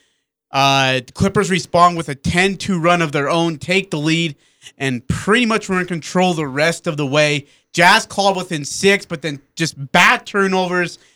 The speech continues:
missed shots, bad possessions, Eric, and the Jazz, I mean, and give the cri-, uh, Clippers credit. They shot,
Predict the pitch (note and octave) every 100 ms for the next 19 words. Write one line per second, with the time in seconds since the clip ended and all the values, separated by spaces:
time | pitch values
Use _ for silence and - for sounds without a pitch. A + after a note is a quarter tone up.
0 | _ - C#3 F#3+ A#3+ - - F#3+ F3+ F3
1 | F3 - - _ _ _ - E3+ G#3 G#3+
2 | G#3+ D#3+ F#3 F3 F#3 F3+ F3+ E3+ E3 E3
3 | D#3+ - D#3 D3 C#3 E3+ E3+ F3+ F3 E3
4 | D#3 D3+ D3+ D3+ _ _ _ - G#3+ A3
5 | G4 C#4+ C4 - B3+ G3+ A#3+ F#3+ - -
6 | B3+ G3 - A3 E3 C#3 G3+ C#4 - B3+
7 | A3 C3